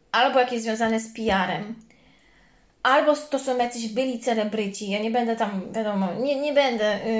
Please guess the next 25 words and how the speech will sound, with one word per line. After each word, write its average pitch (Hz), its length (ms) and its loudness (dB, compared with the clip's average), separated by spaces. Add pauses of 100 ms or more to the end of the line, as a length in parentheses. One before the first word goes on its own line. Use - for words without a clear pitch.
(380)
y, 208 40 -14
tutaj 208 300 -6
tymi 214 180 -6
nazwiskami 208 580 -6
rzucać, 196 280 -6 (100)
ale 214 340 2 (880)
to 302 140 2
są 302 260 -2
osoby, 254 500 -2
które 254 560 0 (1700)
raz, 269 460 2
że 226 180 0
miały, 226 580 2
mają 190 460 0
wiedzę, 175 460 -4 (300)
dwa, 240 320 0
że 247 240 2
miały, 226 520 0
mają 202 360 -2
środki - 800 -6 (360)
do 214 120 -4
tego, 233 280 2
żeby 214 260 -4
ktoś - 680 -2 (1400)
im 233 340 0